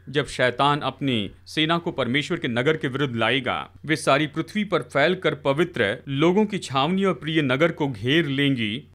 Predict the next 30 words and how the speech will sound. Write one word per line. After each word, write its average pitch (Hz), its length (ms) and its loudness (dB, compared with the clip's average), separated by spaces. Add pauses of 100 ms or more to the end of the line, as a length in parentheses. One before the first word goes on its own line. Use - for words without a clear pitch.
(260)
और 143 160 4
आग 151 300 2
स्वर्ग 185 340 0
से 160 180 -4
उतरकर 165 560 0
उन्हें 143 540 0
भस्म 143 500 -2
करेगी। 123 680 0 (200)
ये 143 160 0
आग 139 340 2
जो 151 220 0
कि 147 180 -4
नए 131 300 2
यरूशलेम 151 460 0
के 165 100 -2
आसपास 131 520 2
नीचे 147 340 -2
उतर 139 280 0
आई 131 220 2
है, 120 400 -2
जो 143 180 0
आग 131 240 2
की 160 100 -4
झील 131 260 -4
बनाएगी, 123 520 0
ये 117 240 -4
तो 160 120 -4
पृथ्वी 165 340 -6
पर 185 180 2
होगी। 117 460 -4